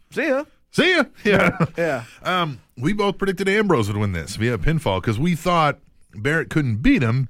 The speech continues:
Speaker 2: because then it would be over, but we forgot about Barrett could win via D Q,
Speaker 1: Right.
Speaker 2: count out purposes, things like that.
Speaker 1: And now he needs his belt back,
Speaker 2: Yeah.
Speaker 1: thus he needs to
Speaker 2: But
Speaker 1: stay
Speaker 2: I
Speaker 1: with
Speaker 2: think
Speaker 1: Ambrose.
Speaker 2: it's gonna be Ziggler, Truth, Ambrose, and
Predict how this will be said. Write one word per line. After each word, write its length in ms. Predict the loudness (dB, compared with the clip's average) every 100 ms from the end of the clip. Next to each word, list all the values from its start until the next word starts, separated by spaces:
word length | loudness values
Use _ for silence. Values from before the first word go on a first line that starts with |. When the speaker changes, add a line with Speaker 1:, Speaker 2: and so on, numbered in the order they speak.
| -2
Speaker 2:
because 360 | 0 0 0
then 140 | 0 0
it 80 | -2
would 160 | -4
be 360 | -2 0 0 -4 -10 -20 _
over, 300 | 0 2 4
but 100 | 2 2
we 120 | 0
forgot 320 | -2 -4 -2
about 380 | -2 -2 -2 -4
Barrett 240 | -4 -2
could 260 | -6 -6 -2
win 400 | -2 0 0 0
via 360 | -2 -2 -2 -4
D 200 | -6 -8
Q, 640 | -8 -4 -2 -4 -4 -2
Speaker 1:
Right. 320 | 0 0 0
Speaker 2:
count 160 | -2 -4
out 280 | -6 -8 -8
purposes, 540 | -8 -8 -12 -14 -12
things 220 | -12 -14
like 140 | -14 -12
that. 300 | -8 -8 -10 _
Speaker 1:
And 200 | -12 -8
now 600 | -6 -4 -2 -2 -2 -6 -12 -20 _
he 140 | -10 -4
needs 220 | -4 -6
his 100 | -6
belt 280 | -2 -2 -2
back, 400 | -4 -4 -6 -6
Speaker 2:
Yeah. 140 | -2
Speaker 1:
thus 460 | 0 0 -2 -4 -12 -14
he 160 | -8 -6
needs 280 | -6 -8 -6
to 60 |
Speaker 2:
But 80 | -6
Speaker 1:
stay 120 | -2 -2
Speaker 2:
I 160 | 0
Speaker 1:
with 100 | -2
Speaker 2:
think 160 | -2 0
Speaker 1:
Ambrose. 240 | 0 -2
Speaker 2:
it's 40 | -2
gonna 160 | -4 -2
be 180 | -2
Ziggler, 580 | -4 -4 -4 -2 -2 -4
Truth, 680 | -6 -12 -6 -2 -2 -4 -10 -16 _ -16
Ambrose, 680 | -10 -8 -8 -8 -8 -8 -8
and 160 | -10